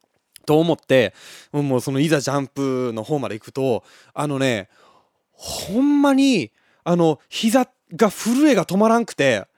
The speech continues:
あの、なんやろ、体験したことないと思うんですけど、あの、本当に震えるんですよ。で、もうずーっと震えて、あの、もう、なんやろ、でも俺はもうその友達の手前、かっこつけたいから、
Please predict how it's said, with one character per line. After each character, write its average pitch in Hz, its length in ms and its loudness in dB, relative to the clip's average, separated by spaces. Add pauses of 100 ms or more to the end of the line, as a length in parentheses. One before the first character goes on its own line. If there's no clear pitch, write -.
(240)
あ 180 100 2
の、 175 180 2 (180)
な 220 100 2
ん - 20 4
や - 40 2
ろ、 185 80 -2
体 269 240 -2
験 294 180 -4
し - 20 -8
た 285 80 0
こ 214 80 -2
と 156 100 -10
な 185 140 0
い 240 60 -2
と 226 80 0
思 180 140 -2
う - 20 -4
ん 160 40 -6
で 156 60 -6
す - 80 -16
け 135 80 -4
ど、 139 340 2 (320)
あ 160 120 0
の、 151 280 0 (180)
本 330 240 2
当 339 100 2
に 302 100 4
震 285 300 -2
え 285 80 2
る 277 160 0
ん 240 180 0
で 170 100 0
す - 160 -6
よ。 117 180 -2 (180)
で、 240 160 4
も 185 260 2 (260)
う 185 60 -20
ず 226 180 -12
ー 285 280 0
っ - 100 -20
と 247 80 -8
震 214 300 0
え 165 80 0
て、 143 260 0
あ 185 80 0
の、 170 160 2
も 165 140 -2
う、 156 40 -6 (140)
な 202 80 -4
ん 190 40 4
や - 20 4
ろ、 143 80 -2
で 220 100 2
も 208 120 0
俺 285 120 4
は 285 140 2
も 254 300 2
う - 20 -2
そ 247 100 -4
の 226 80 -2
友 302 200 0
達 262 220 0
の 262 140 -2
手 247 120 0
前、 240 300 2
か 285 160 -2
っ 277 80 -20
こ 320 120 -4
つ - 80 -16
け 180 100 -2
た 147 140 0
い 117 40 -4
か 110 120 -8
ら、 117 240 -2